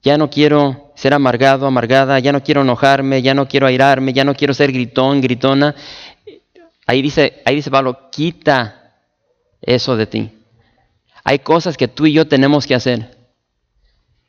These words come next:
Y siempre jugamos la, la, la parte del, del, del, de la víctima.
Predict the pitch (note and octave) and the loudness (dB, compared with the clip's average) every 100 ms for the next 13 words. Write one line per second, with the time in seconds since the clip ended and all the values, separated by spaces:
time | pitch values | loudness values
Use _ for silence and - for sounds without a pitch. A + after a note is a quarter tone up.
0 | _ _ - A2+ C#3+ D#3 D#3 C3+ D3+ D#3+ | _ _ -10 -2 0 0 0 0 0 2
1 | C3+ A2 A#2+ - A#2+ A2+ A2 - - _ | 2 0 -4 -4 -2 -2 -4 -12 -20 _
2 | - A2+ C3 - D3+ C3 A2+ A2+ A#2 A2 | -4 -2 0 -2 0 0 0 0 -2 -4
3 | G#2 A#2 A2+ A#2+ A2+ A2+ C#3 - B2+ G#2 | -2 -2 2 0 0 0 -2 -2 -2 -2
4 | - _ | -8 _